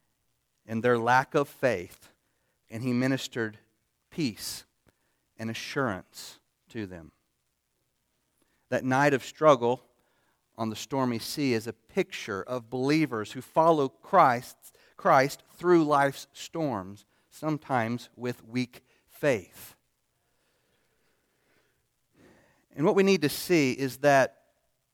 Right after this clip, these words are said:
this is a story from beginning to end, really the whole section that I read as our text, from beginning to end is a story, a section of Scripture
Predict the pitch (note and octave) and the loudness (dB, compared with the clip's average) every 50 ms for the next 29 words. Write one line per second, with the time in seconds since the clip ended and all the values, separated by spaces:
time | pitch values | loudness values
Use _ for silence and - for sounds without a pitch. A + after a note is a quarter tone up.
0 | _ _ _ _ _ _ _ - E3 F#3 F3+ - - - E3 F#3 F3 D#3 C3+ A#2+ | _ _ _ _ _ _ _ 2 4 4 4 2 0 -4 0 0 2 0 0 -2
1 | - B2+ B2 - - - - - - E3+ E3+ E3+ D3 C3 A#2+ A2 G#2 G#2+ A2+ - | -6 -10 -10 -8 -10 -12 -12 -10 -6 -2 0 0 2 2 0 0 -4 -6 -8 -12
2 | - _ _ _ _ _ _ - D#3 D3+ D3 C#3+ C#3 B2+ B2 C3+ E3 F#3 G3+ G3+ | -16 _ _ _ _ _ _ -2 0 0 0 0 -2 -2 -2 -2 -2 0 0 -2
3 | G3+ G3 F3 - _ _ - - F3 E3 D#3+ - D3+ C#3 A#2+ G#2 F#2+ G2 A2 B2+ | -4 -6 -8 -12 _ _ -8 -4 -4 -2 -2 -2 -4 -4 -4 -4 -6 -10 -12 -14
4 | - _ _ _ _ _ _ _ _ _ _ _ _ - D3+ D#3 C#3 A#2+ A#2 - | -16 _ _ _ _ _ _ _ _ _ _ _ _ 0 0 0 0 0 -4 -6
5 | - E3 D#3 C#3+ B2+ _ _ _ _ _ _ _ _ _ - - - - D3 - | -2 -2 -2 -2 -4 _ _ _ _ _ _ _ _ _ -16 -8 -4 -4 -4 -4
6 | - - - A2 G#2+ A2 A2+ A#2 A2+ A2+ A2 A2 A#2 A#2 G#2 G2+ G2+ A2 A#2+ A#2 | -4 -8 -8 -6 -4 -2 0 0 0 0 -2 -4 -2 -2 -2 -2 -2 -4 -8 -12
7 | _ _ _ G2+ G2+ G2+ G2+ G2 G2 F#2+ - _ _ _ _ _ _ - - A2+ | _ _ _ -18 -12 -10 -8 -8 -8 -10 -14 _ _ _ _ _ _ -10 -6 -6
8 | G2 G2 _ - - - _ _ _ _ _ _ _ _ _ _ _ _ _ - | -6 -8 _ -16 -20 -20 _ _ _ _ _ _ _ _ _ _ _ _ _ -4
9 | - C#3+ C3 C3 B2 C#3 D#3 E3+ F#3+ F#3 F3 - - E3+ - - D#3 C#3 B2 A2+ | -2 0 0 0 0 0 0 2 2 0 -2 -4 -6 -6 -4 -2 -2 -2 -2 -2
10 | A2 G#2+ - A#2+ A2 A#2 A2+ - - - - - D3 C#3+ B2+ A2+ G2 F2+ F2+ G2 | -4 -6 -10 -12 -14 -12 -12 -12 -14 -14 -12 -10 -6 -4 -4 -4 -4 -4 -8 -10
11 | A2 - _ _ _ _ _ _ _ _ _ _ _ _ _ _ _ _ _ _ | -14 -16 _ _ _ _ _ _ _ _ _ _ _ _ _ _ _ _ _ _
12 | _ _ _ _ _ _ _ - A2 - - - D3+ C#3+ C#3+ - - - C3 B2 | _ _ _ _ _ _ _ -16 -10 -8 -4 -2 -2 -2 -2 -4 -8 -6 -6 -8
13 | - - - - C3 A#2 - - - - G2+ G2 G2 G2+ | -8 -10 -8 -6 -6 -6 -6 -8 -10 -8 -8 -8 -8 -12